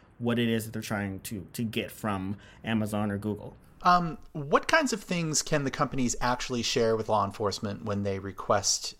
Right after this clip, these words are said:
Speaker 2: the data? Is it specific data? Is it transactional stuff? Is it metadata?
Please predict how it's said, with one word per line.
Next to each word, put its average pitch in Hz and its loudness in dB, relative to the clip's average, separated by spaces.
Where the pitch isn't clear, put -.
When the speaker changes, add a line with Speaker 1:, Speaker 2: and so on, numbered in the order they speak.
Speaker 2:
the 113 -6
data? 95 -2
Is 113 -2
it 110 0
specific - 0
data? 151 6
Is 131 2
it - -6
transactional 135 0
stuff? 123 2
Is 117 -4
it 107 -4
metadata? 117 0